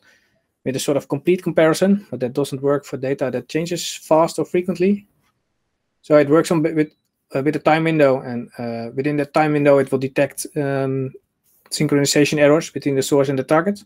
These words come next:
And, uh, at first, it will, uh, hash a lot of records, take a lot of records, see if they are correct. Uh, if there's an error in that,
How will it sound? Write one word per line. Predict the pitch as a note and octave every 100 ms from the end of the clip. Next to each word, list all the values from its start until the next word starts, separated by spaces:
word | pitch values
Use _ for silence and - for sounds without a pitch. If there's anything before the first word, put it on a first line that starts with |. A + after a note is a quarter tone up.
| _ _ _ _ _ _ _ _ _ -
And, | B2+ B2 - B4+ B2+
uh, | B2 -
at | -
first, | G3+ G3+ G3
it | D#3
will, | D#3+ D3+
uh, | C#3+ C3+
hash | F3+ -
a | E3
lot | F#3+ D#3
of | F#3
records, | G3+ A3+ - -
take | D3+ D#3+
a |
lot | D#3+
of | D3
records, | D#3+ D#3 -
see | - D#3
if |
they | D3
are | D3
correct. | C#3 D#3 G3 G3+ - _ _ C3
Uh, |
if | B2+ D3
there's | C#3+ D3 D3+
an |
error | D#3 E3+ F3+
in | F3
that, | F3+